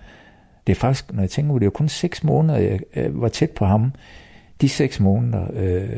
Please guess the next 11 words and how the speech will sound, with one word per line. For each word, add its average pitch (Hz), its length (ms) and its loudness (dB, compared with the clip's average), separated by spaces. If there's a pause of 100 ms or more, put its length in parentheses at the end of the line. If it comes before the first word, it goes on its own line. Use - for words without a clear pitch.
(140)
er - 120 -4
faktisk, - 760 -6
øh, 120 600 -2
det 98 100 4
mest 120 520 0
stabile 120 520 2
fundament, 107 520 2
jeg - 100 -4
står 107 240 2
på. 107 280 -2 (3000)
<laughs> - 60 0